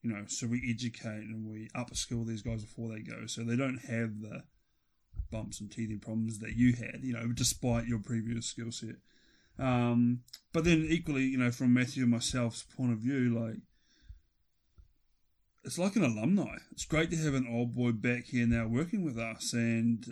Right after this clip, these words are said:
um, to see that what our intention was back then to install young Kiwis with ethics and ambition and desire to be in the hunting industry and to be better in the hunting industry and to offer in the hunting industry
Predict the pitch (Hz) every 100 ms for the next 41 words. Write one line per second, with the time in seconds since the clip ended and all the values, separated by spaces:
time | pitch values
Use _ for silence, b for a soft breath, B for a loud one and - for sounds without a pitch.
0 | - 120 117 113 117 - 123 - 143 135
1 | 127 120 117 117 - _ _ _ _ _
2 | _ _ _ _ _ _ _ - 127 143
3 | 135 131 120 - - - _ _ _ -
4 | 127 110 - - 208 170 - 123 117 117
5 | 120 _ _ - 120 117 - - - -
6 | - - 127 123 120 123 127 107 147 170
7 | - _ _ _ _ - - _ - -
8 | - 127 123 123 120 120 120 - - 143
9 | 131 131 127 120 131 131 131 117 113 113
10 | - - b b b b b b b 139
11 | 123 131 - 120 113 110 104 127 - 120
12 | 117 117 117 120 123 123 113 120 120 120
13 | 120 120 120 120 117 117 127 117 117 107
14 | 123 120 120 120 117 117 117 117 120 117
15 | 113 117 123 - 120 113 110 117 110 110
16 | - 107